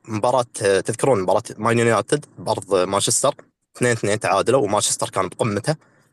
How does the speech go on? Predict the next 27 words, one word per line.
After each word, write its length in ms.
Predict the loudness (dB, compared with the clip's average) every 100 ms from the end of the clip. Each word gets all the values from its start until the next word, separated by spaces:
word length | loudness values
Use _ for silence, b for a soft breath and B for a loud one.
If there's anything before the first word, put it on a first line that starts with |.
| b
فهل 1040 | -2 0 0 _ _ _ _ _ _ 0 4
ليدز 300 | 4 2 0
ضعيف؟ 400 | 2 0 -2 -12 _ _ _
أنا 180 | 0 0
أقول 240 | 2 2 4
بوجهة 240 | 2 0
نظري 300 | 0 2 2 0 b b b _ 0
ما 120 | 2
في 140 | 2
فريق 220 | 0 0 0
بالدوري 240 | 0 2
الإنجليزي 300 | 2 2 0
ضعيف. 280 | -2 -4 -8
حنا 220 | -4 0 0
شفنا 280 | 0 -2
المركز 360 | -2 -2 0 2
الأخير 300 | 0 0 -4 -2
اللي 120 | -2
هو 80 | 0
بورموث، 380 | 2 0 0 -8 b b _
أضعف 280 | 0 0 0
فريق 240 | 0 0 0
بالبريمير 440 | -4 -2 0 0 2
ليج، 200 | 0 0
فاز 200 | 0 0
على 120 | 2
ليفربول 460 | 2 2 2 0